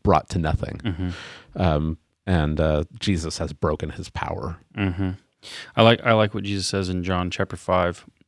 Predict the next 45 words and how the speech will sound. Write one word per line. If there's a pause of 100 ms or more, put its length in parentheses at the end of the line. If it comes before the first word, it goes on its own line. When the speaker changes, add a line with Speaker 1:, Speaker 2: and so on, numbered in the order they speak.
(140)
Speaker 2:
Um, (220)
he
says
this,
he
says, (100)
"Truly,
truly,
I
say
to
you,
whoever
hears
my
word
and
believes
him
who
sent
me
has, (400)
has
eternal
life."
Speaker 1:
Mm-hmm. (220)
Speaker 2:
The
emphasis
on
ha-,
possessing
it
now, (160)
Speaker 1:
Right.
Speaker 2:
not,
not (220)
waiting
for
it
sometime
later.
You
get
it,